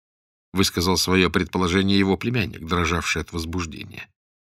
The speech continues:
Дон Мигель, улыбаясь, взглянул на него.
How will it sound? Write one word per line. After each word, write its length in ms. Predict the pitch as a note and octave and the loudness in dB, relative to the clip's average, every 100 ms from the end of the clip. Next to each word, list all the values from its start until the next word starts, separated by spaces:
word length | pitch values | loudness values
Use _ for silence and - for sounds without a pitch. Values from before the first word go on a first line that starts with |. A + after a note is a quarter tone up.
| _ _ - | _ _ 4
Дон 200 | F3 F3+ | 6 6
Мигель, 320 | D3 C#3 E3 | 6 6 4
улыбаясь, 720 | - A#2 A2 A#2+ A#2+ A2+ - | 6 4 6 6 6 6 2
взглянул 500 | F#2 F2 G#2 F#2 D#2+ | -2 2 4 4 -2
на 80 | - | -8
него. 280 | - - - | -16 -18 -20